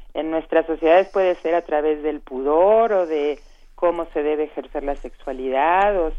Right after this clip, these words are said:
si, eh, las mujeres también tienen que llegar al matrimonio sin haber tenido relaciones sexuales. En el fondo es, eh, un control social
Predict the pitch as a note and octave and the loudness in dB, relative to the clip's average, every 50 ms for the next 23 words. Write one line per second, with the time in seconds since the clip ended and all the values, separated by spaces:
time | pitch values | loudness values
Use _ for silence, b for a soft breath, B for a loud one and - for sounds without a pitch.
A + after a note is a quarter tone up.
0 | - - D3+ D3 D3 - - b b b b b b b b - - - D3+ D3+ | -6 -4 -4 -4 -6 -6 -8 b b b b b b b b -10 -4 0 2 2
1 | D3+ D#3 D#3 D#3 D#3 D#3 D3+ D3 D3 D3 D3 - - E3+ D#3+ E3 D#3+ E3+ E3 E3 | 4 4 2 4 2 2 0 0 -4 -8 -12 -6 -2 0 0 2 2 0 -2 -4
2 | - - - - - - - B2+ A#2+ B2+ C3 C3+ D3 D3 D#3 E3 E3+ F3+ F#3 F#3 | -6 -14 -18 -18 -8 -4 -4 -4 -4 -4 -8 -8 -2 0 2 2 2 2 0 -4
3 | F3 - E3 D#3 D#3 D#3 D3+ - D3+ C#3+ C3 C3+ C3+ C3 C#3+ C#3+ C#3 C#3+ C#3+ - | -4 -6 -6 -6 -6 -10 -8 -8 -6 -6 -4 -6 -4 -2 0 2 2 2 0 -2
4 | - - - - - - - - - - - C#3 C#3 C#3+ C#3+ C3+ C3 - D3 C#3+ | -10 -20 -20 -20 -20 -20 -20 -20 -18 -6 -4 -4 -2 -2 -2 -4 -4 -6 -10 -8
5 | C#3+ D3 D3 D3 D3 D3 D3 C#3+ - - C3+ C3 C3 C3+ C3+ - - D3 C3+ C#3+ | -4 -4 -4 -4 -4 -6 -8 -8 -10 -8 -4 -2 -2 -2 -2 -4 -6 -8 -8 -6
6 | C3+ C3+ C3 C3 B2+ B2+ B2 B2 A#2+ - - - C3+ C3 - - - - - - | -6 -4 -4 -4 -4 -4 -6 -6 -8 -10 -14 -14 -14 -14 -14 -16 -18 -10 0 4
7 | C#4 D4+ D#4 C4+ A3 A3 G3 G3 G3 G3+ - - A#3+ B3 B3+ B3+ C4 C4 B3+ B3+ | 4 6 6 4 2 0 0 -2 -2 0 0 0 2 2 4 4 4 4 2 0
8 | b b b b b b b b b b - - F#3 G3 G3 G#3 G#3 - - - | b b b b b b b b b b -4 0 2 4 4 2 0 -4 -12 -10
9 | - - F3 E3+ E3+ E3+ E3 E3+ F3 F3+ F#3 F3 - F3+ E3 E3+ E3+ - F#3+ F#3 | -6 -2 0 0 2 2 0 0 -2 -4 -6 -4 -2 -2 -2 -2 -6 -4 -2 -2
10 | F#3+ G3+ G3 - A#3+ A3+ - - G3 F#3 G3+ A3 | -2 -2 -4 -8 -10 -10 -6 -2 0 0 0 -2